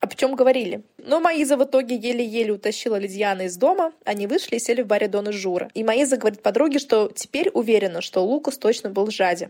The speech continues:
И, кстати, обслуживает сама Дона Жура. Они сначала заказали только воды, но Жура настаивает на пирожках. Маиза отказывается, но Лидиана с радостью соглашается. И Жура велит принести Аминью им фирменные пирожки с треской и сыром.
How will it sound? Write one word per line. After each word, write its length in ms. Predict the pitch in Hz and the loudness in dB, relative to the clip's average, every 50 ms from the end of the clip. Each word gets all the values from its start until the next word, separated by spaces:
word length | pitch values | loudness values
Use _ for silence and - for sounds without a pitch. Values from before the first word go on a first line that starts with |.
| _ _ _ _ _ - | _ _ _ _ _ -4
И, 140 | - 294 381 | 0 0 0
кстати, 320 | 370 - - 285 277 - | 0 2 0 0 2 2
обслуживает 460 | 302 - - 277 277 269 277 240 233 233 | 0 0 2 0 2 2 4 2 2 2
сама 280 | - 226 220 226 226 | 0 -4 -2 -2 -2
Дона 260 | 220 208 214 208 220 | 2 0 0 0 0
Жура. 460 | 220 208 202 196 165 - 160 175 233 277 - | -4 -4 -4 -6 -4 -4 -4 -4 -6 -6 -4
Они 220 | - 226 262 320 | -2 0 0 0
сначала 280 | 339 - - 247 226 226 | -2 0 2 4 4 4
заказали 460 | 208 220 - 214 208 202 214 202 202 | 2 0 0 2 4 4 4 2 2
только 320 | 202 208 202 - - 202 | 0 0 -2 -2 -2 0
воды, 360 | 190 190 185 175 185 240 311 381 | 2 2 2 2 0 -2 -2 0
но 120 | 349 269 | 2 2
Жура 240 | 247 - 240 294 349 | 4 4 4 4 4
настаивает 480 | 320 269 247 254 - 208 226 233 254 247 | 2 0 0 0 0 0 2 2 2 0
на 80 | 240 | -2
пирожках. 560 | 233 240 233 233 233 - - - 175 170 - - | -2 2 2 2 0 -2 -4 -2 -2 -2 -2 -4
Маиза 280 | - 202 214 226 202 202 | -2 0 0 2 2 2
отказывается, 640 | 180 - - 196 226 302 294 - 330 330 311 - - | 0 2 0 0 0 0 0 2 2 2 2 0 -4
но 80 | 202 190 | -6 -6
Лидиана 400 | 202 185 185 196 240 302 320 302 | -4 -2 -2 -2 0 0 -2 -4
с 120 | 277 - | -6 -2
радостью 320 | - 208 208 247 - 254 240 | -2 -2 -2 -2 -4 -4 -6
соглашается. 760 | - 208 220 220 233 - - 190 185 - - - - - - _ _ _ _ _ _ _ _ - | -4 -2 -2 -2 -2 0 -2 -2 -2 -2 -4 -8 -10 -12 -14 _ _ _ _ _ _ _ _ -12
И 340 | - - 214 202 185 180 - - | -6 -4 -2 0 0 -2 -2 -2
Жура 560 | 214 202 202 254 311 339 370 330 302 294 262 | -6 0 2 4 6 6 6 6 6 6 6
велит 440 | 220 226 240 190 220 233 226 - - | 4 0 -2 -2 -2 -2 -4 -4 -6
принести 420 | - 214 208 208 208 214 - - - | -6 -4 -4 -2 -4 -4 -2 -2 0
Аминью 500 | - 196 196 214 254 302 302 277 269 247 | 0 0 -2 -2 -2 -2 0 0 0 0
им 200 | - 220 220 214 | 0 -2 -8 -8
фирменные 480 | - - 240 226 214 208 196 196 196 | -4 -2 -2 -2 -2 -2 -4 -6 -6
пирожки 400 | 196 - 202 202 196 - - - | -4 -2 -2 -2 -2 -4 -10 -10
с 60 | 196 - | -12 -10
треской 460 | - - 214 - - - - 294 330 | -10 -10 -10 -10 -6 -2 -2 -2 -2
и 120 | - - | -2 -6
сыром. 580 | - - - - - 165 165 165 165 165 165 | -6 -6 -6 -4 -4 -4 -4 -4 -6 -8 -8